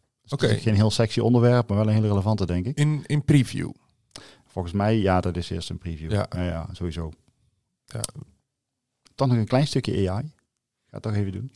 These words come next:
Speaker 2: No problem.
Speaker 1: <laughs> In de vorige release wave, release wave, eh, tweeduizend drieëntwintig, hebben we financial tagging geïntroduceerd. Nou, die functionaliteit, die wordt uitgebreid. Die gaat namelijk ook, eh, van toepassing worden op je accounting distributions. Dus dat is een niveautje, ja, onder de transactie, de verdeling, zeg maar.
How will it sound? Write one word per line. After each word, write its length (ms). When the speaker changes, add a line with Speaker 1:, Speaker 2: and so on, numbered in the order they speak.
Speaker 2:
No 140
problem. 380
Speaker 1:
<laughs> 360
In 100
de 60
vorige 260
release 300
wave, 280
release 440
wave, 240
eh, 220
tweeduizend 380
drieëntwintig, 420
hebben 260
we 80
financial 560
tagging 520
geïntroduceerd. 920
Nou, 180
die 140
functionaliteit, 640
die 100
wordt 180
uitgebreid. 720
Die 160
gaat 300
namelijk 500
ook, 400
eh, 240
van 140
toepassing 420
worden 220
op 120
je 80
accounting 460
distributions. 680
Dus 160
dat 120
is 100
een 80
niveautje, 440
ja, 160
onder 260
de 100
transactie, 500
de 80
verdeling, 440
zeg 160
maar. 160